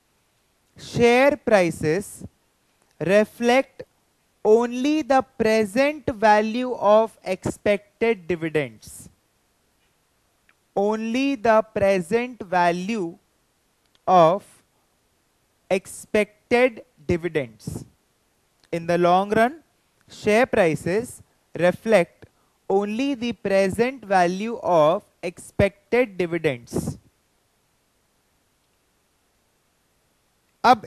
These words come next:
इसका assumptions लिखिएगा, because this model is very important। अब इसका assumptions लिखिएगा,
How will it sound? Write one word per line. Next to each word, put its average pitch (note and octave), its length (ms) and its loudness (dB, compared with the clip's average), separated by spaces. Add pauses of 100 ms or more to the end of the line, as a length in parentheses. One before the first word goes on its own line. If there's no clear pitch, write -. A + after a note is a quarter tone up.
इसका B3 440 0
assumptions F#3+ 680 -4
लिखिएगा, C#3 480 -12 (720)
because D#3 280 -6
this G3 260 -6
model F3+ 320 -4
is E3+ 140 -6
very C#3+ 220 -4
important। F#3 580 -10 (2000)
अब G#3+ 340 0
इसका G#3 480 -4 (180)
assumptions F3 640 -8
लिखिएगा, B2+ 440 -14